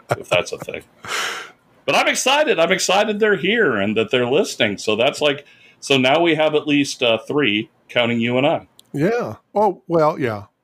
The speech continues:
Speaker 2: Okay. Three, three that, uh, no, and then Pat. Pat listens.
Speaker 1: Oh, Pat listens. That's true. Pat
Speaker 2: So, okay,
Speaker 1: listens.
Speaker 2: and then Dave kinda
Speaker 1: Hi, Pat.
Speaker 2: listens sometimes.
Speaker 1: Does Dave listen? Like, is he
Speaker 2: Yeah.
Speaker 1: a, a constant listener? No.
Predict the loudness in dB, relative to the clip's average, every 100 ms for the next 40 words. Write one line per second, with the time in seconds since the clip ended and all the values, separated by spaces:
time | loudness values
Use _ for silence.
0 | -14 -14 -16 -20 _ _ _ _ _ _
1 | -4 0 0 -2 0 2 2 2 0 -2
2 | 0 0 0 0 0 2 2 0 0 -4
3 | -4 -4 -8 -10 -8 -6 -6 -8 -12 -14
4 | -2 -2 2 0 2 2 0 -2 -2 0
5 | -2 -4 -16 -14 -6 -4 0 0 0 -6
6 | -4 -4 0 2 2 -2 -4 0 0 0
7 | -2 -4 -8 -12 -10 -10 -10 -10 -4 -2
8 | 0 2 2 2 0 0 -4 -2 0 0
9 | 2 2 0 -2 _ -6 -4 0 -2 -2
10 | -4 -2 -4 -6 -8 -6 -6 -6